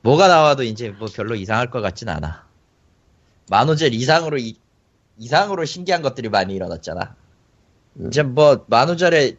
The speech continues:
Speaker 1: 외계인이 쳐들어와도 믿을 것 같아. 아, 그렇고요.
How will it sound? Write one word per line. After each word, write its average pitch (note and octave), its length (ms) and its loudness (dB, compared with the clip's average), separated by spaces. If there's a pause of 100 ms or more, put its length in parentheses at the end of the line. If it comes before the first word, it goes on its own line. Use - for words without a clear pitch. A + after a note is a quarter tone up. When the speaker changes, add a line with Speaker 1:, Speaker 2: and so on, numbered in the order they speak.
(140)
Speaker 1:
외계인이 D3+ 480 0
쳐들어와도 D3+ 480 2
믿을 G2 220 -4
것 F2 100 -2
같아. A2 320 -6 (460)
아, A#2 300 0 (1160)
그렇고요. B2+ 460 2